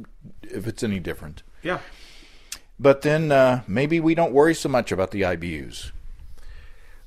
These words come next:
Speaker 2: Well, they are just a guideline. I mean, really.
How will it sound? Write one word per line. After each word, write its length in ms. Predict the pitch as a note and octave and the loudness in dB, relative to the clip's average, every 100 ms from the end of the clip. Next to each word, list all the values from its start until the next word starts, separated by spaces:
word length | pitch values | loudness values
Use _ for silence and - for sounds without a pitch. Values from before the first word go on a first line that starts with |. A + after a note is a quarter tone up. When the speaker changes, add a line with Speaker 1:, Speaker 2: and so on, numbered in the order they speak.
| - | -4
Speaker 2:
Well, 300 | E3 F3+ F3+ | 4 4 4
they 140 | F3 F#3 | 2 2
are 180 | A3 | 2
just 280 | F3+ E3+ - | 2 -2 -4
a 40 | A#2+ | -4
guideline. 680 | C3 A#2+ A2+ G#2+ A2 A2+ - - | 0 2 2 -2 -4 -6 -12 -12
I 20 | |
mean, 160 | C#3 C3+ | -8 -4
really. 460 | C3 C3+ A2 G#2+ | 0 0 0 -4